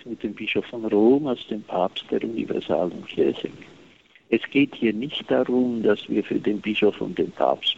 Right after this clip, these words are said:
beten. Das können einzelne evangelische Christen auch so tun, sondern es geht darum, dass wir die Eucharistie immer nur in Einheit mit den Repräsentanten der Kirche, dem Ortsbischof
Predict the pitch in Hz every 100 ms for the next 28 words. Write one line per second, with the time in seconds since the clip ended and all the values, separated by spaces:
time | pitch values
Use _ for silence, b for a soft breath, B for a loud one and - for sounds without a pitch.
0 | - 160 208 - - - B B B B
1 | - 85 - 107 101 92 - - - -
2 | - 95 92 87 98 98 95 95 92 104
3 | 107 98 - 95 101 113 - - 185 220
4 | - B 156 - - - - - - 165
5 | 202 B B B 131 127 113 101 - 123
6 | 120 107 107 143 175 156 123 - 107 107
7 | 95 92 - - 92 - - - 165 143
8 | 143 147 120 113 113 95 - 139 220 160
9 | 104 82 85 - - 104 95 104 90 -
10 | 135 - - 87 85 76 - - 104 156
11 | - 131 180 - 120 - 131 139 143 -
12 | - - 87 110 - - 131 -